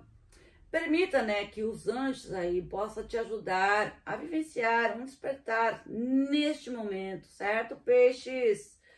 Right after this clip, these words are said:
Ah, grande tristeza aí que vai curar com o tempo.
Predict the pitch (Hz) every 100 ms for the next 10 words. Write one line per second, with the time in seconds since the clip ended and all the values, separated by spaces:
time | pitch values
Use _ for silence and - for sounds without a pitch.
0 | _ _ - 226 247 247 240 240 302 339
1 | - 349 - 254 262 262 240 233 233 175
2 | 196 196 196 - 254 202 208 220 226 -
3 | 294 302 302 311 311 - 202 202 165 185
4 | 185 160